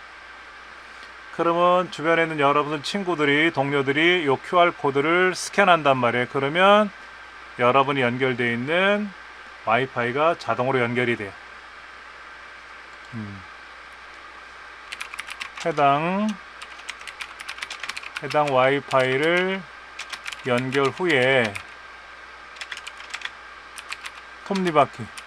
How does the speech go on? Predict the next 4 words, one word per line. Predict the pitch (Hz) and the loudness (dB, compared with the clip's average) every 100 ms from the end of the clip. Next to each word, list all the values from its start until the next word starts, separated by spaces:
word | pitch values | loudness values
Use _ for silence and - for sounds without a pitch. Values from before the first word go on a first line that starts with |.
| - - - - - - - | -16 -16 -20 -16 -16 -14 -12
톱니바퀴를 | 160 160 147 139 - 147 135 139 | -8 -4 0 -2 -2 -6 -4 -6
눌러가지고 | 123 131 131 127 120 127 151 185 196 202 - - - - - - - - - - - - - - - - - - - - - - - - - - - - - - - - - | -2 0 2 2 0 -2 0 4 4 2 -4 -16 -20 -20 -20 -20 -18 -16 -16 -16 -16 -16 -14 -14 -14 -16 -18 -18 -14 -12 -12 -14 -20 -20 -20 -18 -18 -16 -18 -16 -16 -14 -10
큐알 | - 175 170 | 0 4 4
코드, | - 143 113 | 2 0 0